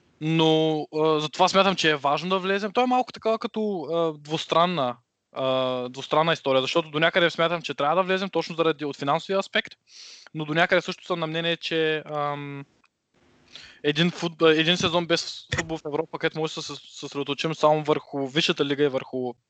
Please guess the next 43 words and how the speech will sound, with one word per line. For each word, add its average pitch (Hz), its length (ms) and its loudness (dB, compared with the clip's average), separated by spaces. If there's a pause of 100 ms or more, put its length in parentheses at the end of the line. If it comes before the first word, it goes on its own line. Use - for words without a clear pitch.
(160)
евентуално 143 420 2
F 143 120 0
A 143 100 0
Cup, 147 140 -2 (640)
би 165 80 2
ни 170 80 6
се 170 80 0
отразил 160 400 0
чисто - 340 -4
в 151 200 2
футболен 151 380 -2
план 143 240 2
доста, 147 640 -2 (880)
ако 147 200 -12
щеш, 185 240 4
дори 170 180 0
успокоително, 175 600 2
защото, 165 460 -2
е, 127 220 -16 (400)
най-свежите 165 500 0
примери 160 320 -2
са, 156 120 -4
примерно, 151 260 -6
Челси 151 360 0
и 147 100 -6
Ливърпул, 147 340 -6
които 139 500 -12 (120)
в 131 100 -20
последните 151 360 0
години 147 280 -6
имаха 160 280 0
някоя 143 260 -6
друга 135 200 -2
и 123 100 -12 (220)
година 139 280 -4
без 139 200 -4
Европа 127 380 -2 (380)
и 139 40 -8
в - 80 -12
момента 151 240 2
са - 140 0
отново 147 480 0
в, - 280 -20